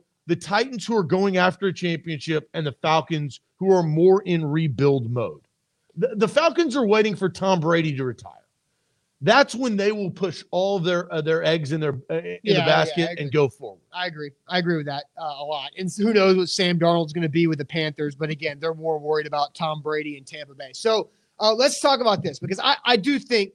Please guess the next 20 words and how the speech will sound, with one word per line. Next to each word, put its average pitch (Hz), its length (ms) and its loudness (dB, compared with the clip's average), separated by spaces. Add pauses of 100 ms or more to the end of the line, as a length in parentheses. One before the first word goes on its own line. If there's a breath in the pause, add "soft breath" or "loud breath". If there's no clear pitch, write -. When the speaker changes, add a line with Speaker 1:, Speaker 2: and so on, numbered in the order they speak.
Speaker 2:
you 202 100 -6
know, 170 100 -6
I 170 100 -4
wanna 196 200 -2
get 170 180 -6
to 170 40 -14
this 156 220 -4
about 170 260 0
what 175 240 -2
the 165 160 -4
expectations 160 800 -8
this 135 160 -16
sends, 151 320 -6
but 160 100 -6
I 165 60 -4
do 208 140 4
wanna 196 160 2
get 175 140 -4
you 180 120 -4
guys, 165 400 2